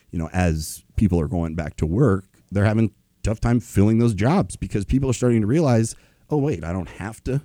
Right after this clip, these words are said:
have a shit job and I don't have to suffer and, you know, I don't have to hate myself going to work at, you know, wherever it is that I go. I don't have to do something that I vehemently do not wanna do. I can actually make a choice for myself that is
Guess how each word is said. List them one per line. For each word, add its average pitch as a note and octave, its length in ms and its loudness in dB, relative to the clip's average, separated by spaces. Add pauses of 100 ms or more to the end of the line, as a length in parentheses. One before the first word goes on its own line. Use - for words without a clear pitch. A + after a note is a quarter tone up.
(640)
have B2 200 -2
a A#2+ 40 -2
shit - 260 -4
job A#2+ 340 -2
and F#2+ 80 0
I F2 60 -2
don't F2 140 -4
have G#2 260 -8
to A#2 140 0
suffer C3 460 -2
and, D#2+ 300 -2 (540)
you F#2 80 0
know, F2+ 100 0
I G#2 80 2
don't F2 120 0
have G#2 140 -2
to F2+ 80 -2
hate G2 220 -2
myself A2 560 -2
going G2 200 4
to F#2+ 60 4
work F#2+ 260 2
at, E2+ 100 -8 (180)
you F#2+ 80 4
know, D2+ 200 0 (420)
wherever F#2+ 380 -4
it F#2 60 -2
is F#2+ 160 -2
that F2+ 120 0
I D#2+ 80 -2
go. F#2+ 320 -2 (1600)
I A2 100 2
don't F#2 120 0
have G2 220 -4
to G#2+ 80 -6
do G2+ 120 0
something G#2 440 -2
that E2+ 180 -4 (480)
I D#2+ 180 -4
vehemently F#2+ 560 2
do F2+ 120 -4
not F#2+ 180 -4
wanna E2 200 -4
do. G#2+ 360 2 (460)
I F#2+ 100 -4
can G2 140 -2
actually G2 300 0
make F#2+ 200 0
a D#2+ 60 -18
choice G2 320 -6
for - 140 -8
myself F2+ 460 -4
that D#2 140 -10
is C#2+ 220 -16